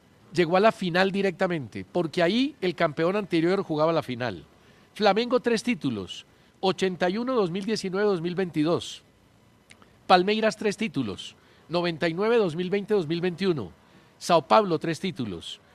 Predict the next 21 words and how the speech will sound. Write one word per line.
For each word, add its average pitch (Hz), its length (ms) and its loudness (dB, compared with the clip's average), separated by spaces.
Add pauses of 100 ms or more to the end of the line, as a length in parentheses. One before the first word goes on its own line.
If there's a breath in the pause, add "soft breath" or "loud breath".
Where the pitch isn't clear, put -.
(160 soft breath)
noventa 170 420 0
y 165 60 2
dos, 214 180 2
noventa 208 360 -2
y 147 60 -2
tres, 190 240 -2
dos 175 200 -2
mil 196 120 -4
cinco. 226 460 0 (420 soft breath)
Vélez 208 340 2
un 208 120 -8
título 196 360 -4
noventa 160 320 -4
y 147 40 -8
cuatro, 214 460 2
Racing 180 380 -2
un 180 120 -8
título 165 360 -4
sesenta 190 400 -4
y 190 60 -4
siete 170 400 -2